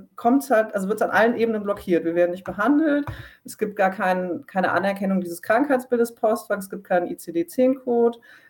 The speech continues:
Die Diagnose- und Therapiekosten müssen wir größtenteils selbst übernehmen. Das ist über-, auch bei Long-Covid auch so. Ähm, Ärztinnen sind nicht aufgeklärt oder blockieren auch, weil sie sich mit dem Thema die Finger nicht schmutzig <laughs> machen wollen, jetzt mal ganz blöd gesagt. Es wird nicht geforscht. Also auch wenn ich nicht geschädigt wäre,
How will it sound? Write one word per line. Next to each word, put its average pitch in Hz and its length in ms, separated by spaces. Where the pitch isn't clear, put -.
Die 196 180
Diagnose- 196 480
und 202 100
Therapiekosten 214 800
müssen 196 200
wir 190 80
größtenteils 190 500
selbst 220 260
übernehmen. 240 300
Das 202 120
ist - 100
über-, - 340
auch 190 180
bei 196 100
Long-Covid 180 520
auch - 220
so. 277 480
Ähm, 196 540
Ärztinnen 233 500
sind 226 120
nicht - 180
aufgeklärt 196 320
oder 180 120
blockieren 220 480
auch, 202 240
weil 190 140
sie 185 100
sich 180 160
mit 180 140
dem 170 100
Thema 233 420
die - 40
Finger 262 260
nicht 269 140
schmutzig 247 400
<laughs> - 0
machen 247 300
wollen, 240 220
jetzt 233 180
mal 220 120
ganz 220 300
blöd 240 260
gesagt. 214 440
Es 202 120
wird 247 140
nicht 247 180
geforscht. - 840
Also 196 500
auch 240 220
wenn 269 100
ich 269 100
nicht 285 240
geschädigt 311 600
wäre, 175 380